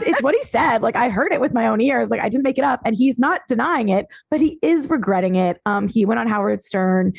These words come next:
He has said that he regrets making the comment specifically about A B C and about Ryan Seacrest because he thinks he's a good guy. Um, but he also denied the fact that Kelly Ripa was upset with him 'cause everyone was like, "Oh, Kelly Ripa and Andy Cohen are B F Fs.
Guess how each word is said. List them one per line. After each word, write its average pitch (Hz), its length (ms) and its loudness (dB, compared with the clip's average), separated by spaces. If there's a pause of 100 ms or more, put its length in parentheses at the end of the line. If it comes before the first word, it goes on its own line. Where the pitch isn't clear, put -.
(260)
He 240 140 2
has 226 180 0
said 208 300 -2
that 190 140 0
he 208 180 0
regrets 254 420 -2
making 240 240 0
the 214 60 0
comment 202 320 -2
specifically 190 380 -2
about 185 200 0
A 185 80 2
B 180 140 0
C 175 360 0 (300)
and 294 160 0
about 262 160 0
Ryan 220 240 0
Seacrest 196 540 -2
because 196 200 -4
he 214 100 2
thinks 208 200 -2
he's 208 160 2
a 190 60 2
good 185 240 -2
guy. 175 500 -2 (360)
Um, 202 320 -2
but 214 100 -2
he 196 240 -4
also 240 320 0
denied 226 420 2
the 233 100 -2
fact 214 340 -4
that 185 260 -2
Kelly 190 240 0
Ripa 180 480 -2 (420)
was 208 160 0
upset 320 260 -2
with 320 100 0
him 294 220 0
'cause 294 140 -2
everyone 202 260 0
was 202 100 0
like, 185 200 -2
"Oh, 277 360 0 (120)
Kelly 202 220 0
Ripa 202 200 -2
and 185 160 -2
Andy 180 140 0
Cohen 302 320 -2
are 277 80 -2
B 269 100 2
F 262 100 -2
Fs. 247 200 -2